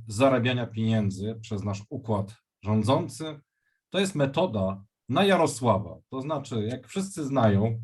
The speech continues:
taką metodę obrabiania starszych ludzi na wnuczka, to jest też metoda, e, strzyżenia, wyciągania pieniędzy od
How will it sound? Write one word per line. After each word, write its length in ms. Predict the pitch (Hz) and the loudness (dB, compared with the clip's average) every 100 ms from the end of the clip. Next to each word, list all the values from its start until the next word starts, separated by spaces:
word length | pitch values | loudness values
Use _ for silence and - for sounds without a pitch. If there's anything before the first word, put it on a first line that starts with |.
| - | -6
taką 220 | 120 131 | -2 2
metodę 640 | 127 117 131 98 95 107 - _ _ _ _ | 2 4 2 2 0 -2 -6 _ _ _ _
obrabiania 500 | 151 127 131 190 185 | 2 4 6 6 4
starszych 480 | - 156 147 147 135 | 2 0 0 -4 -4
ludzi 400 | 120 95 92 - _ - | -4 -4 -6 -10 _ 0
na 120 | 127 | 2
wnuczka, 680 | 120 120 101 - 107 117 - _ _ _ _ _ _ _ | 6 4 2 -2 -4 -4 -8 _ _ _ _ _ _ _
to 100 | 143 | 4
jest 180 | 214 214 | 4 4
też 320 | 196 - - - | 0 -4 -10 0
metoda, 640 | 113 131 127 92 92 - - _ _ _ _ _ _ _ - | 2 4 4 4 0 -2 -12 _ _ _ _ _ _ _ -4
e, 640 | 107 104 104 104 101 101 - _ _ _ _ _ _ _ - | 2 4 4 2 0 -4 -12 _ _ _ _ _ _ _ -16
strzyżenia, 920 | - - 156 131 160 151 104 110 113 - _ _ _ _ _ - | -6 0 4 6 6 4 2 2 -4 -12 _ _ _ _ _ -6
wyciągania 460 | 104 131 123 175 190 | -2 2 2 2 0
pieniędzy 760 | 143 135 113 95 90 98 - - _ | -2 0 2 0 -2 -8 -10 -16 _
od 420 | 127 123 110 - | -2 0 -2 -8